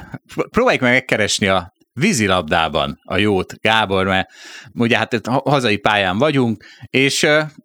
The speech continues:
ugye, és itt a Superliga elbukása után vagyunk, amiről már többször is beszélgettünk itt az adásban,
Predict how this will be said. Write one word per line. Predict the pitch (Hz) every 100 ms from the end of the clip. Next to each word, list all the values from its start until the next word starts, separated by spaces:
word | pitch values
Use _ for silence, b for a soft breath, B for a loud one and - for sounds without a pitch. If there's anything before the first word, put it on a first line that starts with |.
| _ 170 160
ugye, | 190 135
és | 139 -
itt | 120 -
a | 107 104
Superliga | - 196 - 107 98 101
elbukása | 107 101 101 95 85 101
után | 123 139 117 104
vagyunk, | 98 95 92
amiről | 90 90
már | 85 90
többször | - 165 143
is | 113
beszélgettünk | 113 113 117 107 - 107
itt | 101
az | 92 107
adásban, | 98 98 95 104 104